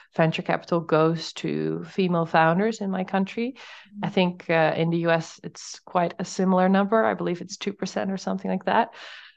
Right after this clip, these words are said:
Speaker 1: Um, so it's become sort of a hot topic to invest in women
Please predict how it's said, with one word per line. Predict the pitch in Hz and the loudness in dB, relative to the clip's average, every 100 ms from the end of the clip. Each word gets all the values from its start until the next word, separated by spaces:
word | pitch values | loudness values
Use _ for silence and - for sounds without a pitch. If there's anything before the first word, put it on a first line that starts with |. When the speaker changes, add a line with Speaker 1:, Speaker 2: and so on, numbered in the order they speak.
| _ | _
Speaker 1:
Um, | 185 180 175 175 175 - | 4 4 4 2 -2 -6
so | 180 - 190 | -10 2 4
it's | 185 185 | 4 0
become | - 175 - 214 208 | -10 -10 0 2 2
sort | 214 196 | 2 2
of | 180 | 2
a | |
hot | 170 - 185 - | -2 2 2 2
topic | - 170 - 175 | 0 -4 -4 -6
to | - 180 | -2 0
invest | 165 160 165 170 - - | 0 2 2 2 -2 -6
in | 170 165 | -4 0
women | 160 156 160 196 359 | 0 2 2 2 0